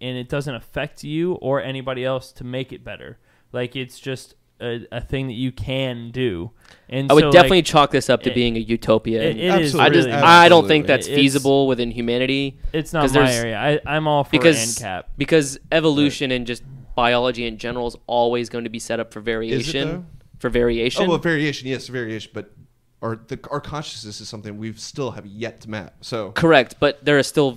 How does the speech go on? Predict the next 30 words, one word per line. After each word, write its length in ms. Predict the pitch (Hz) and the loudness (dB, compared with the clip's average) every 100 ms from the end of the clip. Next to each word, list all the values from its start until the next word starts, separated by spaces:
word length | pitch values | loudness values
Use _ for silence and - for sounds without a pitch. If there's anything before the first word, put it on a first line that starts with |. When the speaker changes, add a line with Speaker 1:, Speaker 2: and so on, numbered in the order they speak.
| 120 | -8
Speaker 2:
wide 520 | 123 131 131 131 127 | -4 0 2 2 0
variance 400 | 117 120 117 110 | -2 0 -2 -6
in 80 | 110 | -10
consciousness, 560 | 110 110 107 - 110 | -8 -8 -10 -12 -10
and 80 | 110 | -8
there 100 | 113 | -8
always 260 | 113 113 110 | -6 -8 -10
will 160 | 98 98 | -10 -10
be 180 | - - | -10 -8
Speaker 3:
That's 180 | 123 - | -8 -4
why 60 | 135 | 2
I 20 | |
Speaker 2:
because 140 | 135 | 4
Speaker 3:
said 60 | 139 | 4
Speaker 2:
it's 100 | 127 | 0
a 80 | 127 | 0
biological 640 | 117 120 120 117 - 117 | 4 4 4 2 -2 -4
process. 440 | - 107 104 101 - | -4 -4 -6 -10 -10
Speaker 3:
That's 180 | 139 156 | -10 -6
why 200 | 143 135 | -4 -4
I 180 | 117 | -8
said 240 | 120 127 110 | -10 -10 -6
this 180 | 135 - | -6 -6
could 160 | 165 | -10
be 140 | 131 127 | -10 -10
something 560 | 135 120 110 101 107 | -10 -12 -14 -14 -10
way 800 | 113 127 135 139 131 127 117 117 | -8 -6 -6 -6 -8 -8 -10 -12
down 240 | 113 107 104 | -14 -18 -18
the 80 | 95 | -20
line. 400 | 87 78 65 | -18 -20 -20